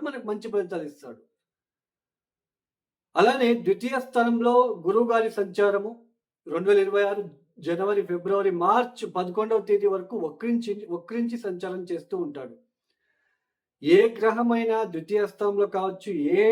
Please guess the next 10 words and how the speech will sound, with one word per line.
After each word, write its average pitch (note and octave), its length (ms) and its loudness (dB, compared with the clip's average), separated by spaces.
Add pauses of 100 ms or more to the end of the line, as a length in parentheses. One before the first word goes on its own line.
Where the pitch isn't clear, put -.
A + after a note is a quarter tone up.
(120)
ఇంట్లో F#3+ 340 0 (200)
వక్రించినా F3 640 -4 (1080)
అది G3+ 280 -2 (420)
ఆ - 20 4 (140)
స్థానంలో, B3 720 2 (1200)
ఆ F3+ 120 0 (120)
స్థానానికి A#3+ 640 2
సంబంధించిన A#3 480 -2 (120)
విషయాల్లో B3+ 500 0 (500)
ఎక్కువ C#4 240 -2